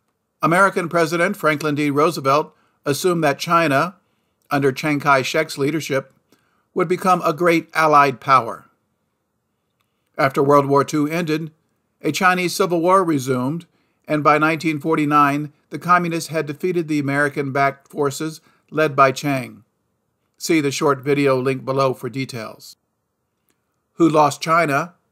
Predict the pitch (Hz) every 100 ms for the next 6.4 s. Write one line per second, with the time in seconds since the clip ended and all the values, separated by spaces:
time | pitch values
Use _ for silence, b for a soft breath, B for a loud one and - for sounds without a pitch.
0 | _ _ - 139 165 160 143 185 160 -
1 | 175 175 165 170 165 165 160 170 - -
2 | 156 151 147 143 135 - 120 131 135 -
3 | _ _ _ _ _ _ 139 131 160 156
4 | 156 147 160 156 151 175 175 170 165 160
5 | 151 - 202 185 165 147 147 147 147 139
6 | 143 143 143